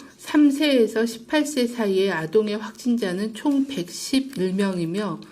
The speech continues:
연령별로는 삼에서 육 세가 열여덟 명,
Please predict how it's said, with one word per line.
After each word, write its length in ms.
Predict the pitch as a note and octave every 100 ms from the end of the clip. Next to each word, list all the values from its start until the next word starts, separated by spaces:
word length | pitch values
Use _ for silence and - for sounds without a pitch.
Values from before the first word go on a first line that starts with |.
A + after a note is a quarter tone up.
| - - -
연령별로는 1200 | F#3+ F3+ G#3+ A3+ A3 G#3 F#3 G3 F3+ D#3+ F3 A#3+ C4 - -
삼에서 600 | - D#4+ D4 D4+ D4 A#3
육 180 | F#3 -
세가 600 | - - F#3 F#3 A3 G#3
열여덟 540 | F#3+ F#3 D#3+ D#3 E3
명, 300 | E3 E3 B3